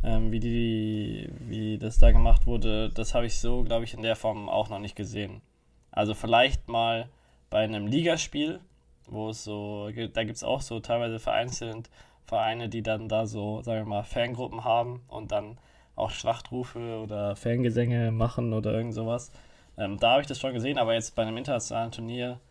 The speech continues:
in der Form, äh, so, so nicht. Ähm, und da, da stand ja dann so, ähm,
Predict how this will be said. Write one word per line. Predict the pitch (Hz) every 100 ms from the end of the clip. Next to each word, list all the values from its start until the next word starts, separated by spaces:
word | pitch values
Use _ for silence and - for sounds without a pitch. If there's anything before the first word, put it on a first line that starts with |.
| _ _ _ _ _ _ -
in | 107 104
der | 104 113 117
Form, | - 110 107 104 104 110 - - - _ _ _ _ _
äh, | - 110 104 107
so, | 101 110 110 107 107 - -
so | 113 104 104
nicht. | 104 104 - - -
Ähm, | 104 95 98 98 107 _ _ _ _ _ -
und |
da, | 120
da | 113 120
stand | - 143 160
ja | 143
dann | 127 127
so, | 117 120 117 113
ähm, | - 110 110 110